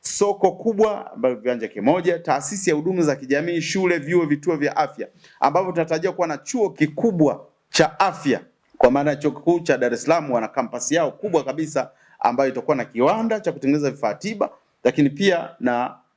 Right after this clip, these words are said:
eh, na hospitali kubwa kwa ajili ya kama ilivyo ya Benjamin Mkapa katika eneo lile la Tanganyika Packers. Lakini pia maeneo ya ibada, lazima tumeweka zaidi ya viwanja sita, lakini pia mashamba yale niliyozungumza kwamba yataongezeka,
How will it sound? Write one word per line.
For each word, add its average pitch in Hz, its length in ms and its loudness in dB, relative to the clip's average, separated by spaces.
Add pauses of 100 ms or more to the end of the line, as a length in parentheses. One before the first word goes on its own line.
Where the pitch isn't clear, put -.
eh, 117 320 2
na 131 80 2
hospitali 135 400 0
kubwa 175 360 0
kwa 139 100 -6
ajili 135 200 0
ya 120 100 0
kama 190 280 -2
ilivyo 135 220 -2
ya 120 60 -2
Benjamin 113 460 -4
Mkapa 104 460 -4 (280)
katika 123 320 0
eneo 117 300 0
lile 113 420 -2
la 104 220 0
Tanganyika 98 520 -6
Packers. - 480 -2 (280)
Lakini 139 240 4
pia 202 200 2
maeneo 156 400 0
ya 120 120 0
ibada, 170 480 -2 (220)
lazima 127 560 0
tumeweka 117 640 -2
zaidi 117 260 0
ya 107 60 0
viwanja 110 340 -4
sita, 185 420 -2 (400)
lakini 151 260 4
pia 180 200 2
mashamba 147 520 0
yale 143 220 0
niliyozungumza 123 680 0
kwamba 113 260 -2
yataongezeka, 110 760 -4